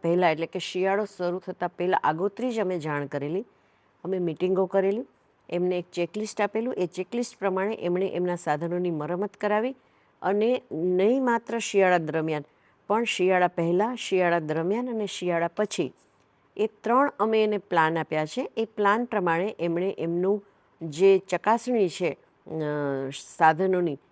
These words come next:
એ કરી અને એની, એ, પિરિયોડિક મેન્ટેનન્સ લેવાનું અમે એને જણાવેલું છે અને વખતો વખત અમારા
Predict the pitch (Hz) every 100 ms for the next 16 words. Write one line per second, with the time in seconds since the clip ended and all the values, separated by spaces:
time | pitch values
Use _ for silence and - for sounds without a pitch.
0 | _ 175 - 190 247 208 127 _ _ _
1 | 160 165 180 185 170 175 185 175 117 160
2 | 151 147 131 147 127 139 _ - 123 165
3 | 175 208 208 208 170 160 156 175 170 175
4 | - - - 156 151 165 175 180 139 165
5 | 165 156 151 147 151 170 185 - 269 -
6 | _ _ _ - 180 185 165 175 - 247
7 | 226 202 214 170 170 170